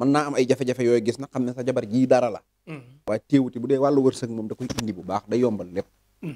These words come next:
Speaker 1: Loolu dafa am. Adduna, Cheikh, adduna ak a yéeme.
Speaker 2: Cheikh Bara, ku yor terrain yu bari nag bëgg ko jaay mu jar ci lu gaaw ak ku am terrain yu am coow bëgg a tàqalikoog coow li, soit mën na la cee sax ne la boo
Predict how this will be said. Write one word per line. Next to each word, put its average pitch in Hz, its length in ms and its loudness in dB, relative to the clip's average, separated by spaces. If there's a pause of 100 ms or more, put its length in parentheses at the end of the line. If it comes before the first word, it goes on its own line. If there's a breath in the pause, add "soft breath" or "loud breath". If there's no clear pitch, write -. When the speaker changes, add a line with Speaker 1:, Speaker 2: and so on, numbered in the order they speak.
(120)
Speaker 1:
Loolu 220 140 6
dafa 170 180 0
am. 98 160 -12
Adduna, 196 440 -2
Cheikh, 175 240 -4
adduna 190 320 -6
ak - 120 -6
a 151 40 -2
yéeme. 127 280 -4 (160)
Speaker 2:
Cheikh - 200 -2
Bara, 220 200 -2
ku 214 100 -6
yor 294 220 2
terrain 190 320 0
yu 160 80 -2
bari 160 240 -2
nag 151 120 -10
bëgg 165 340 -10
ko 143 600 -12 (160)
jaay 151 380 -6 (480)
mu 165 180 -4
jar 156 180 0
ci - 140 -12
lu 156 80 -8
gaaw 160 240 0
ak - 80 -20
ku - 80 -6
am 185 160 -4 (120)
terrain 170 360 2
yu 175 80 -2
am 156 160 -8
coow 160 320 -6 (500)
bëgg 175 160 2
a - 20 -2 (120)
tàqalikoog 175 460 -6
coow 165 140 -2
li, 151 80 -8
soit 202 280 2
mën 190 160 -4
na 185 80 -2
la 175 100 -2
cee 170 140 -6
sax 170 180 -10
ne 180 140 -6
la 175 80 0
boo 170 240 2